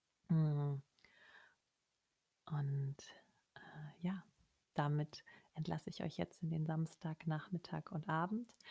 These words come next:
Ich wünsche euch ein wunderschönes restliches Wochenende, ähm, und schon mal einen schönen, äh, zweiten Advent morgen, äh, früh. Äh,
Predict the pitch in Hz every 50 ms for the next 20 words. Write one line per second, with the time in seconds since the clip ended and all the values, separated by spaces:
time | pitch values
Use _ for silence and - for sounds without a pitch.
0 | - - - - - - 175 165 - - - - 170 156 156 165 165 165 160 160
1 | 156 - - 165 160 165 160 - - 160 - - - 156 156 - 160 - - -
2 | 170 - - 208 208 220 226 240 262 302 302 302 - - _ _ - - - -
3 | _ _ _ - 180 175 170 165 165 165 165 165 170 - - 160 156 - - 170
4 | 160 160 160 170 - 156 156 156 156 - - - 165 170 170 175 175 180 190 -
5 | - 175 175 175 180 185 - - - 185 185 - - 190 185 - - 208 247 285
6 | - - 170 156 156 156 160 165 170 175 185 190 202 196 214 220 185 - - -
7 | - 190 208 254 285 - - - - - - - - - - - _ - 185 185
8 | 180 185 185 190 185 190